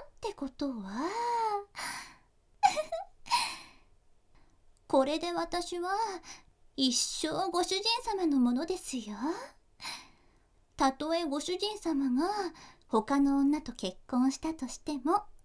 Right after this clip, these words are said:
でもでも、大丈夫ですか？ご主人様ってマゾだから、女の人から迫ってほしいんですよね。それっ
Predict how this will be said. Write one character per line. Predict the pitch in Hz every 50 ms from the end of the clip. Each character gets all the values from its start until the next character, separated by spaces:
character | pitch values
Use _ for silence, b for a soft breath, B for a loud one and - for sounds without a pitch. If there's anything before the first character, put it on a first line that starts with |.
| _ - - - - _ - _ _ _ _ _ _ _ _ _ _ _ -
で | 285 302 311
も | 294 269 233
で | 220 - 285 311
も、 | 277 240 254 302 339 370 392 403 403 403 392 370 359 339 B B B B B B B _ _ _ _ - -
大 | - 202 190 202 214 220 214
丈 | - 302 349
夫 | 392 440 466
で | 440 403
す | 339 - -
か？ | - - 214 202 202 208 214 247 302 381 508 640 640 - B B B B B B B B - - _ _ -
ご | - 240 233 226
主 | - - 339 339
人 | 392 415 440 427
様 | - 349 320 277 269 247
っ | 233
て | - - - - 302 311 349 392 415 427 427 403 381 330 B B B B B B _ _ _
マ | - 208 208 240 302
ゾ | 320 453 453
だ | - 339 294 -
か | - 208 190 190
ら、 | 180 185 185 196 233 285 330 359 359 359 349 349 339 320 302 269 B B B B B B B B B B B _ _ _ _ _
女 | - 226 247 269 294 311 339
の | 359 381 403
人 | 403 - 440 453
か | - 480
ら | 466 359
迫 | 320 - 262 226 240 285
っ | 320
て | 320 330 320
ほ | - 233
し | 220 - - 294
い | 311 349
ん | 359
で | 381 359
す | - - 269
よ | 247 226
ね。 | 208 196 190 196 196 208 247 302 339 403 427 - - B B B B B B B B B B B B _ _ _ _ _ - _ _ _
そ | - - - 277 254
れ | 262 277 285
っ | 285 285